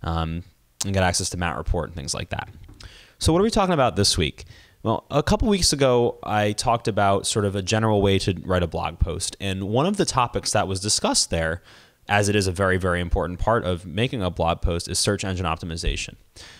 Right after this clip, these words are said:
Basically, how to make it so that your post is gonna look good when Google, Google goes to crawl for it.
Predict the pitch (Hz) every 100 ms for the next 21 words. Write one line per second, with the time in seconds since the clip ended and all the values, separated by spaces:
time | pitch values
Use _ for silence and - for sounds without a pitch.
0 | - 170 170 170 165 147 - - 147 151
1 | 139 127 117 101 104 117 107 - 98 101
2 | 95 95 92 90 87 - - 101 98 104
3 | 98 92 - - 117 107 92 98 - 82
4 | 90 80 - - 73